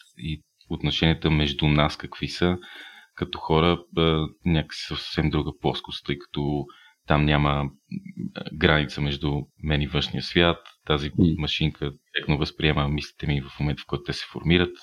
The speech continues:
Speaker 1: може да ги запише, да ги сподели. Много въпроси се, се появяват там, дали някой може да ги контролира, съответно, тези мисли,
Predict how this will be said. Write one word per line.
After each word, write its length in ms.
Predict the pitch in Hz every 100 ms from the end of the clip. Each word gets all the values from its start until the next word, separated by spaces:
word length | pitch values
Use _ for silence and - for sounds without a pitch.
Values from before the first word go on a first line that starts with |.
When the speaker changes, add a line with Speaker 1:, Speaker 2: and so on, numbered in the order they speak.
| 80
Speaker 1:
може 180 | 78
да 60 | 76
ги 100 | 73
запише, 400 | 73 - 87 -
да 100 | 80
ги 80 | 71
сподели. 600 | - 71 71 78 87 85 - - - - _
Много 200 | 85 78
въпроси 400 | 73 - 73 85
се, 120 | - -
се 200 | - -
появяват 380 | 71 76 71 -
там, 140 | 71
дали 160 | 78 76
някой 260 | 73 76
може 180 | 73 71
да 60 | 71
ги 100 | 71
контролира, 520 | - 65 71 92 92
съответно, 520 | 90 80 - - 76
тези 180 | 76 76
мисли, 520 | 71 71 71 71 71